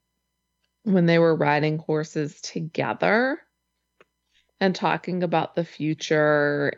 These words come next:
and, like, taking pictures, like, the difference between her pictures and his pictures, and, and they're doing the same thing. I thought their chemistry was really good, and that's when I started feeling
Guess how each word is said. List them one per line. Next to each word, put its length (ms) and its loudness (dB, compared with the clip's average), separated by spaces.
and, 680 -2
like, 220 2
taking 400 -2
pictures, 720 -2
like, 220 -2
the 60 -2
difference 500 -2
between 360 -8
her 240 -2
pictures 520 -8
and 120 -2
his 240 0
pictures, 720 -4
and, 260 2
and 360 -2
they're 140 4
doing 280 -4
the 100 -2
same 300 -4
thing. 340 0
I 120 0
thought 220 -2
their 100 -2
chemistry 500 -4
was 220 -4
really 220 -2
good, 340 2
and 180 2
that's 240 0
when 160 -4
I 140 -4
started 540 -2
feeling 340 -2